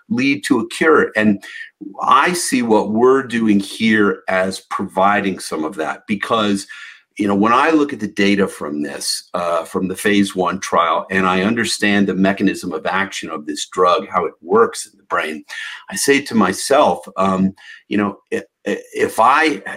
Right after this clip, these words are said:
got this diagnosis, if someone that I loved got this diagnosis, what would I want? I would want to know that there was something out there that could potentially move the needle for me. It might not, but, you know, one of the most sobering things,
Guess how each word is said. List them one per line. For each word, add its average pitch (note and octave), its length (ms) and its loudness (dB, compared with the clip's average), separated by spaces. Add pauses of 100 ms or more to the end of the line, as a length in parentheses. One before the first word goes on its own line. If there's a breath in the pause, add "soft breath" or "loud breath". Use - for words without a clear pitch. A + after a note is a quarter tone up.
(160)
got G2 300 0
this - 180 -8
diagnosis, F2+ 680 -6
if F#2 120 -12
someone A#2+ 300 2
that G2+ 120 2
I A#2 220 2
loved E2+ 340 -10
got - 240 -8
this - 160 -14
diagnosis, F2 640 -8
what B2 200 2
would G2+ 100 0
I G2 100 2
want? G2+ 460 0
I A2+ 100 2
would B2 140 -4
want D3 240 2
to C#3 80 -8
know A2 340 2
that G2 200 -2
there F#2 180 2
was F#2+ 180 -6
something C3+ 500 0 (100)
out G#2 320 2
there D#2 280 -4 (320 loud breath)
that - 220 -2
could F3+ 400 4
potentially G#2 1040 0 (240 loud breath)
move A#2 260 2
the G#2+ 100 4
needle G#2 360 6
for - 260 -8
me. - 260 -12
It A#3 160 0
might - 240 -2 (120)
not, G#3+ 240 0 (480 loud breath)
but, B2 240 0 (180)
you C3 200 0
know, F#2+ 220 -2 (440 loud breath)
one D#3 320 2
of A3+ 60 2
the G3 80 4
most C3+ 340 0
sobering C3+ 480 2
things, G#2 460 0